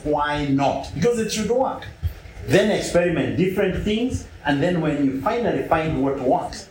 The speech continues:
then you define that process very carefully and enforce it like a policeman,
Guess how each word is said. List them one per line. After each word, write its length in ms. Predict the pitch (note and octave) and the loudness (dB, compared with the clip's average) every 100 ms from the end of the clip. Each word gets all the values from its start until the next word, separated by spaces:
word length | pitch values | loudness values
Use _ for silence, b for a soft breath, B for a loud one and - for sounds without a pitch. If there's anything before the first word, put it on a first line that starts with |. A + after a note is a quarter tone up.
| - | 0
then 220 | C#3 C#3+ | 2 4
you 160 | C3 G#2 | 0 0
define 560 | F#2 - - E3+ F#3 D#3+ | -4 -6 0 0 2 2
that 280 | B2+ - | 0 0
process 360 | - - - G#2 | 0 0 0 -2
very 260 | A#2+ C#3 - | -2 -2 0
carefully 540 | E3+ E3 - D#3+ D#3+ - - | 2 0 0 -6 -6 -10 -2
and 260 | D3 C#3 C3+ | 0 2 2
enforce 680 | C3+ C3+ - - F#3 F3+ F3+ | 2 0 -4 0 2 4 2
it 120 | C#3+ | 2
like 200 | B2 G#2 | 2 2
a 80 | - | 0
policeman, 560 | G2+ G2+ - F#2 E2 | 0 0 -2 -4 -4